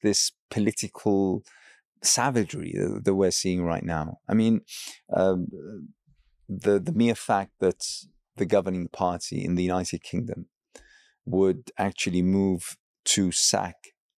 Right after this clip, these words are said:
one of its members for calling for an end to violence, calling for a ceasefire,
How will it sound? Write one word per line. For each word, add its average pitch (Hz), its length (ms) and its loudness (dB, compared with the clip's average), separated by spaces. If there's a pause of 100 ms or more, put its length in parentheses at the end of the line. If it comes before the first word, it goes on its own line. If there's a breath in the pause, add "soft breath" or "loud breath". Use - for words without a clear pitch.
(400)
one 92 200 2
of 90 120 0
its - 220 -2
members 92 580 0 (160)
for - 300 -2
calling 101 600 0 (220)
for - 220 0
an 107 180 2
end 110 300 2
to 95 140 -2
violence, 87 640 -2 (120)
calling 92 280 -2
for - 120 -4
a 98 40 0
ceasefire, - 720 -2